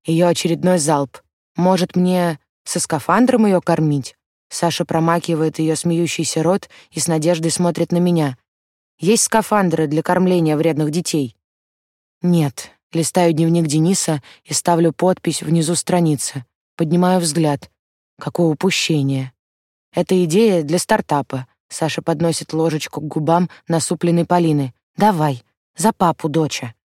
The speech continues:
Зажмуривается, ожидая плевка. Но Полинка глотает и довольно причмокивает. «Это работает», обескураженно шепчет Саша, уставившись на меня круглыми глазами. «Это какая-то магия».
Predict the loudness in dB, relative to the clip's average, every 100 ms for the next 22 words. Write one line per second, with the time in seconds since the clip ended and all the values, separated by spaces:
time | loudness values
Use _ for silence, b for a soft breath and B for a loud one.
0 | _ _ _ -4 -2 2 2 4 4 2
1 | 0 -2 0 0 2 2 2 -2 0 -2
2 | -2 -6 _ _ _ -2 0 2 2 2
3 | 0 0 0 2 2 2 0 -2 -2 2
4 | 2 2 0 -2 -2 -2 -2 -4 -4 -6
5 | -8 _ _ _ _ _ _ _ -6 -4
6 | 0 2 2 2 2 0 0 -2 -2 -8
7 | _ _ -8 -4 -4 -4 -2 0 0 0
8 | 0 -2 -4 -6 -4 -2 -2 -2 -6 B
9 | B -8 -4 -2 -2 -2 -4 -2 0 2
10 | 0 0 -2 0 0 2 2 2 2 0
11 | 0 -4 _ _ _ _ _ _ -8 -6
12 | -4 -4 -2 -2 0 2 2 2 0 -2
13 | -4 -6